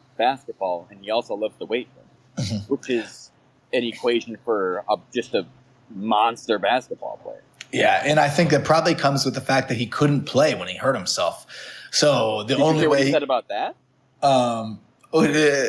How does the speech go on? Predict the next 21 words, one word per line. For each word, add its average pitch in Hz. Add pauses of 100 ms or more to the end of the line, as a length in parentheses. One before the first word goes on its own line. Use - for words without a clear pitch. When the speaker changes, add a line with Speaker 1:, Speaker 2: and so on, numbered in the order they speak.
Speaker 2:
yeah, 143
I 127
probably 156
did. 120
But 117
what 139
did 135
he, 120
what 135
did 143
he 147
say? 151
You 139
have 127
the 131
quote? 151
Speaker 1:
He 170
said 160 (100)
he 156 (100)
felt 160 (140)
useless 165